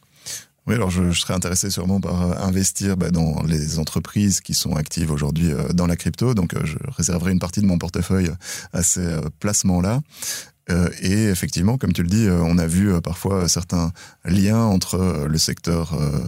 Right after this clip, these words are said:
des actions, euh, traditionnelles ou alors, euh, d'autres types de placements, euh, comme par exemple l'or qui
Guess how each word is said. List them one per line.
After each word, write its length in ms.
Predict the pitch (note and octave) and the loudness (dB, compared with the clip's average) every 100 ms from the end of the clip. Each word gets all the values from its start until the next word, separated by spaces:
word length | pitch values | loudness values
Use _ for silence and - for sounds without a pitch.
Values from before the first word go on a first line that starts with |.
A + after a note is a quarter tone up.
| - - - _ _ _ _ _ - | -8 -16 -20 _ _ _ _ _ -6
des 340 | - C#2+ C#2 | -2 -2 -2
actions, 400 | - - A2 A2 | -2 -2 0 0
euh, 60 | - | -2
traditionnelles 680 | - E2 E2 F2 G#2+ A#2+ | -2 -2 0 2 2 2
ou 140 | F#2+ D#2 | 0 0
alors, 240 | D#2 E2 | -2 -2
euh, 120 | D#2+ | -2
d'autres 380 | D#2+ F#2 F#2+ F2 | 2 2 0 -2
types 320 | - G2+ - | -2 -2 0
de 140 | D#2 E2 | 0 0
placements, 480 | E2 - F2+ F#2 D#2+ | 0 0 2 2 2
euh, 60 | |
comme 180 | D#2 E2+ | 0 0
par 140 | - | 0
exemple 320 | E2 D#2+ E2 E2+ | 0 0 0 2
l'or 320 | F2+ G#2+ - | 2 2 0
qui 200 | F#2 | 0